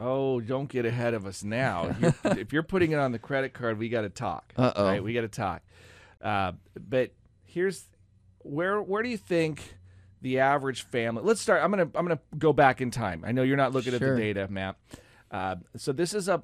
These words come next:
Speaker 1: a Gallup poll.
Speaker 2: All right.
Speaker 1: Just so everybody knows. So this is not my numbers. It's coming from Gallup. Uh, but going back to, let's say, two thousand six.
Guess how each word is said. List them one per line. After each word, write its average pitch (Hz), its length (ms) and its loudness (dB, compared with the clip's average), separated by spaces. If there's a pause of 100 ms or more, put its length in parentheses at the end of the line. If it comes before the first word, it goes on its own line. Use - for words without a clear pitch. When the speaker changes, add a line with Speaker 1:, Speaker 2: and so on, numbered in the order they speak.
Speaker 1:
a 147 80 0
Gallup 135 480 2 (100)
poll. - 340 -8 (160)
Speaker 2:
All 113 120 0
right. 104 160 0
Speaker 1:
Just 165 140 -2
so 135 80 2
everybody 123 240 0
knows. 98 260 -8
So 98 100 -10
this 101 160 -8
is 127 140 -8
not 131 220 0
my 123 180 -2
numbers. 113 380 -2
It's 101 100 -16
coming 110 200 -6
from 135 160 -6
Gallup. 107 400 0 (680)
Uh, 101 260 -2 (600)
but 117 220 2 (200)
going 165 300 4
back 147 280 2
to, 127 340 -2
let's 139 160 -4
say, 147 160 -2
two 185 200 -6
thousand 151 400 0
six. - 680 -8